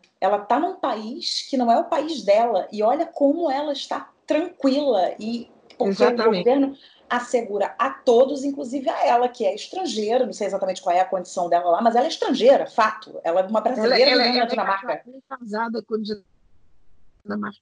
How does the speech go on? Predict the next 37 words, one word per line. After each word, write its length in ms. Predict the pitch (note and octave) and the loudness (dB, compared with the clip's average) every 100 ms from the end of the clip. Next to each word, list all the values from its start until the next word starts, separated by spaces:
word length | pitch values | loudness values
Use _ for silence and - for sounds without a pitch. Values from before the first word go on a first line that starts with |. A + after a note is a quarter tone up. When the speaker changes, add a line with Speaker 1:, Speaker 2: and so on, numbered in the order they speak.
| - | -6
Speaker 2:
Ela 560 | F3 F3+ F3 E3 D#3+ D#3 - | 0 2 2 2 0 -4 -2
é 80 | E3+ | 0
residente 960 | G3 F#3+ G3 D#3+ F3 G3 - G3 E3+ | 2 2 0 -2 0 0 -2 -4 -4
totalmente 600 | - F#3+ F3 F3 E3+ - | -6 -6 -4 -2 -4 -4
legal, 440 | F#3+ E3+ C#3+ D#3+ C#3+ | -2 -2 0 0 0
acho 200 | - C3+ | -4 -10
até 180 | - | -10
que, 220 | D3 E3+ - _ _ _ _ | -10 -12 -14 _ _ _ _
que 80 | - | -6
essa 220 | E3+ - | -4 0
altura 420 | D#3+ D#3+ E3 F#3+ G#3 | -2 -2 -4 -2 0
ela 140 | G#3+ | -2
talvez 440 | G#3 G#3+ G3+ G#3 G#3 | 0 0 2 0 0
seja 280 | G#3+ G#3 | 0 0
dinamarquesa, 800 | G#3 G#3+ G#3+ A#3+ - - F3+ E3 | -4 -4 -4 -6 -10 -6 -6 -6
não 140 | D3+ E3+ | -12 -10
tenho 240 | F#3 F3+ | -8 -6
muita, 380 | F3+ F3+ F3+ F3+ _ _ - _ _ - | -8 -4 -4 -4 _ _ -20 _ _ -8
muita 240 | F#3+ G3 | -4 -2
certeza, 640 | F#3+ G3+ F#3+ - F3 D#3 | 0 -2 0 0 0 0
mas 160 | D3 E3+ | -2 2
ela 160 | A3 C4 | 2 4
é 20 | |
uma 160 | D4+ | 0
pessoa 580 | - D#4+ - - A3+ B3 | -2 -2 -2 2 4 4
que 100 | - | 0
nasceu 540 | C#4 E4 - A3+ C4 C4 | -6 -8 -8 -4 -2 -2
num 100 | F#3+ | -4
outro 240 | F3+ - | -6 -8
país, 380 | - D3 D#3 - | -6 -4 -2 -4
que 140 | - - - - _ _ _ - | -6 -12 -16 -16 _ _ _ -12
vem 380 | E3+ G3 B3+ G#3+ | 0 2 2 0
de 100 | F#3 | 0
uma 160 | F3+ | 2
outra 320 | D#3+ F3 F3 | 2 0 -4
cultura, 680 | F3 E3+ D#3 - G3 B3+ F3+ | -6 -8 -10 -10 -6 -4 -4
né? 220 | D3 F3 | -6 -12